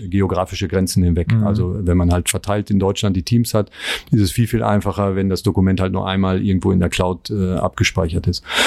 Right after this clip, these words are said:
Speaker 1: So, also dementsprechend, ähm, ergeben sich da, äh, ja, äh, Anforderungen, Möglichkeiten. Im Geschäftskundenbereich ist es eher,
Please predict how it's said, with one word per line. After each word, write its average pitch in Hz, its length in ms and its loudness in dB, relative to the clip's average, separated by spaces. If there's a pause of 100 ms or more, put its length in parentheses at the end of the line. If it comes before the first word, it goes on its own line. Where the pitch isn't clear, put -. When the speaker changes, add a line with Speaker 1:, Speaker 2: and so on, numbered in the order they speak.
(260)
Speaker 1:
So, - 180 0
also 92 200 2
dementsprechend, 110 680 2
ähm, 101 800 0
ergeben 107 460 2
sich 98 180 -2
da, 95 460 0
äh, 95 360 0 (220)
ja, 85 240 0
äh, 107 220 2
Anforderungen, 104 760 0
Möglichkeiten. 120 840 0 (560)
Im 101 300 4
Geschäftskundenbereich 113 880 0
ist 104 100 -8
es 104 140 -4
eher, 101 500 0